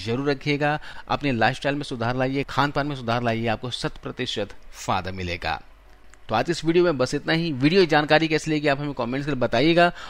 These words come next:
और आप इस वीडियो को किस जगह से, किस गांव से, किस शहर से देख रहे हैं, ये भी कमेंट्स में लिख लीजिएगा,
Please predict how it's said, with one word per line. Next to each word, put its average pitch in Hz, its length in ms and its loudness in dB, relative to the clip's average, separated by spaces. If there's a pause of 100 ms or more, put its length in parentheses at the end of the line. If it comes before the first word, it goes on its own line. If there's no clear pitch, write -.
(120)
और 104 280 2
आप 117 400 0
इस 127 140 -6
वीडियो 117 240 -2
को 127 80 -4
किस 117 240 -2
जगह 117 260 -2
से, 113 160 -4
किस 113 240 -4
गांव 113 240 -2
से, 113 140 -4
किस 104 160 -6
शहर 127 300 2
से 151 120 0
देख 135 200 0
रहे 135 160 0
हैं, 127 240 -2 (480)
ये 131 60 4
भी 147 100 4
कमेंट्स 123 400 -4
में 120 60 -2
लिख 120 180 0
लीजिएगा, 139 440 0